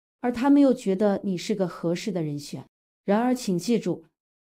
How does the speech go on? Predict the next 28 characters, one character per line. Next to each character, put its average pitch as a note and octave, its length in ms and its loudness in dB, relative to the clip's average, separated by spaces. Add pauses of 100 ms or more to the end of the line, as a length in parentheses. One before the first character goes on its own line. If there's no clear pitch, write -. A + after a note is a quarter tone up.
(140)
对 C4+ 220 4
于 A3 60 2
那 B3+ 160 2
些 B3+ 180 2
渴 A#3 180 -2
望 G#3 200 2
拥 B3 180 2
有 B3+ 140 2
某 D#3 200 -2
种 E3+ 180 -2
东 G3+ 180 -2
西 A3 160 -6
的 E3 100 0
人 D3 120 -4
来 C3+ 160 -8
说， E3 420 -4 (460)
过 C4 100 4
分 A#3 200 2
公 B3 180 4
开 A#3+ 220 0
展 F3 220 -2
示 G3 180 -4
野 E3 120 0
心 G3 240 -2
并 A3 200 -2
不 F3 80 -6
可 D#3+ 220 -8
取。 C#3+ 300 -16